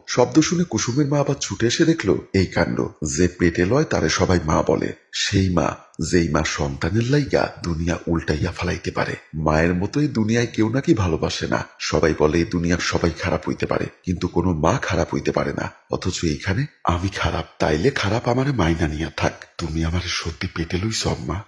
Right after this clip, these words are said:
তুমি আমার আসল আম্মা তো? কুসুমের কথা শুনে কিছুটা হতভম্ব হয়ে যায় তার মা। সে শান্ত চোখে কুসুমের দিকে তাকিয়ে থাকে। তখনই হাবিব বলে ওঠে,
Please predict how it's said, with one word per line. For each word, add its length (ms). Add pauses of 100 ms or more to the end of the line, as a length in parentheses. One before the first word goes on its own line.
তুমি 220
আমার 180
আসল 320
আম্মা 300
তো? 140 (120)
কুসুমের 380
কথা 260
শুনে 260
কিছুটা 460
হতভম্ব 420
হয়ে 180
যায় 180
তার 220
মা। 120 (160)
সে 220
শান্ত 380
চোখে 480 (140)
কুসুমের 420
দিকে 180
তাকিয়ে 380
থাকে। 360 (140)
তখনই 280
হাবিব 420
বলে 180
ওঠে, 320